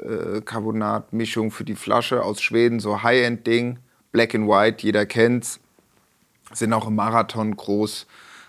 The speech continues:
äh, vertreten. Und da meinte ich zu Malte, „Ah ja, geil, hätte ich Bock.“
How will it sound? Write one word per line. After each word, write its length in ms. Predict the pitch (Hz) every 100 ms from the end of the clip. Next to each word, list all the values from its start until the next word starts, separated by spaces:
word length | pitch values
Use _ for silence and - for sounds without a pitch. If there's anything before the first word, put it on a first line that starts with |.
| _
äh, 200 | 123 123
vertreten. 840 | 147 139 - 151 156 160 165 165 -
Und 420 | - 139 139 135
da 80 | 131
meinte 220 | 123 123
ich 80 | -
zu 100 | -
Malte, 380 | 113 107 110 110
„Ah 80 | 107
ja, 180 | 107 101
geil, 460 | 107 123 202 196 -
hätte 240 | 117 113
ich 120 | 107 -
Bock.“ 360 | 123 - -